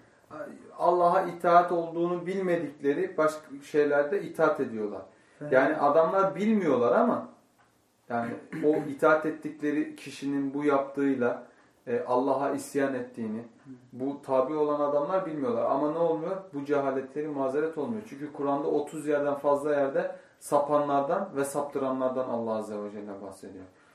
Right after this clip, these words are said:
Speaker 1: Onlar eğer mazur olsaydılar o, o otuz yerde cehenneme böyle insanların gireceğinden bahsetmezdi. Hatta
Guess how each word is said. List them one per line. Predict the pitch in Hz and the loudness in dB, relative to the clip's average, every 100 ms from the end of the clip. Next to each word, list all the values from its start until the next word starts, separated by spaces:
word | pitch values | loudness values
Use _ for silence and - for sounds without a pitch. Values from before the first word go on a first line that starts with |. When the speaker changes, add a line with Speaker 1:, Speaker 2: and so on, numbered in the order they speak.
| _ - | _ 0
Speaker 1:
Onlar | 131 139 147 147 | 0 2 2 4
eğer | 143 147 143 | 6 6 4
mazur | 143 143 151 | 4 4 2
olsaydılar | 147 143 - 156 143 180 185 | -2 -2 0 0 0 -2 -2
o, | 135 | -2
o | 139 143 - 139 | 0 -2 -2 -4
otuz | - 143 131 | -4 -4 0
yerde | 131 131 180 - - _ - | -2 0 -4 -6 -12 _ -2
cehenneme | 131 127 131 135 139 | 0 0 -2 -2 0
böyle | 139 139 139 | 2 2 2
insanların | 131 127 131 139 143 | -4 -4 -4 -4 -4
gireceğinden | 135 131 127 131 175 151 | -4 -4 -4 -4 -4 -2
bahsetmezdi. | 131 - 117 113 110 120 | -2 -4 -10 -10 -8 -2
Hatta | 143 - 156 156 | -2 2 0 0